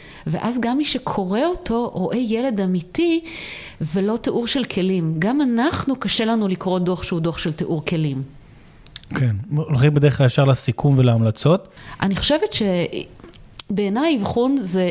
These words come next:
Speaker 1: אה, כמו לעשות, אה, אה, סי טי, בסדר? אבל אני לא מבינה כלום ברפואה. אה, סי טי זה, זה תמונה שנותנת לך מכונה. ואז השאלה אם אתה מספיק יודע לנתח אותה.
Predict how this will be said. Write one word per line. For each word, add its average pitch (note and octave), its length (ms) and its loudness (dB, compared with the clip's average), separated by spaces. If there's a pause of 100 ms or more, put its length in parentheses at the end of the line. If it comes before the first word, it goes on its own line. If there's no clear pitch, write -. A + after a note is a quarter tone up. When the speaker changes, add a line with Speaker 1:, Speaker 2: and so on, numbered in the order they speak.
(100)
Speaker 1:
אה, F#3+ 200 0
כמו G3+ 260 0
לעשות, G3+ 580 0
אה, F#3 40 0 (360)
אה, D#3+ 680 0 (280)
סי - 260 2
טי, - 160 -4 (300)
בסדר? G#3+ 320 4
אבל F3+ 100 2
אני F3 60 4
לא G3 80 4
מבינה A3 180 2
כלום F#3 280 2
ברפואה. E3 400 -2 (920)
אה, F3 200 0 (560)
סי - 260 2
טי C#4 180 2
זה, G#3 200 2
זה F#3+ 160 0
תמונה F#3+ 600 2
שנותנת F3+ 640 0
לך E3+ 160 -2
מכונה. D3+ 400 0 (360)
ואז G3 220 0
השאלה A#3 340 2
אם A#3 140 2
אתה F3+ 240 0
מספיק E3+ 360 0
יודע E3+ 180 0
לנתח D3+ 480 0
אותה. C#3+ 180 -2